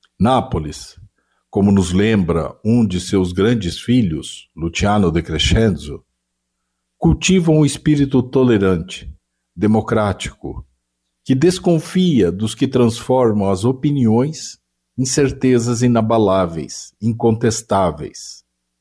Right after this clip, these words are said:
Desconfia dos que fazem da diversidade uma pregação autoritária. Nápoles fixou suas raízes na imperfectibilidade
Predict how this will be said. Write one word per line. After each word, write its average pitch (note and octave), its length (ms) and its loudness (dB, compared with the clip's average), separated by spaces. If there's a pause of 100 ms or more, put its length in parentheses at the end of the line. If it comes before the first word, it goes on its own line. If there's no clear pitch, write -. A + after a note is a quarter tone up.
(420)
Desconfia C#3 1000 2 (220)
dos G2+ 200 -4
que - 140 0
fazem F#2 540 0
da F2+ 100 0
diversidade G#2+ 1160 0 (420)
uma G2 260 0
pregação C3+ 680 2
autoritária. F#2 840 -2 (680)
Nápoles F#2+ 800 -2 (580)
fixou F3 580 2
suas A#2+ 340 -2
raízes C3 880 -2
na A2+ 260 2
imperfectibilidade A2 1700 0